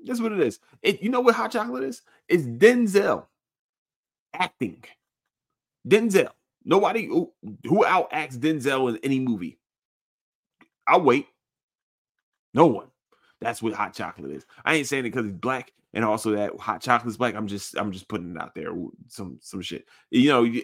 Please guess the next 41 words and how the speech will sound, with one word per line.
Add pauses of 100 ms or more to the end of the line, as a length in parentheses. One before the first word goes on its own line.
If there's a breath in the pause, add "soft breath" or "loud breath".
insert
great
actor. (340)
Who
can
share
a
scene
with
that
great
actor?
You
know
what
I'm
saying?
No
one. (400)
You
know
what
I'm
saying?
It's
just
what
it
is.
It
is
what
it
is.
Hot
chocolate's
delicious.
It's
just,
it, (100)
it's,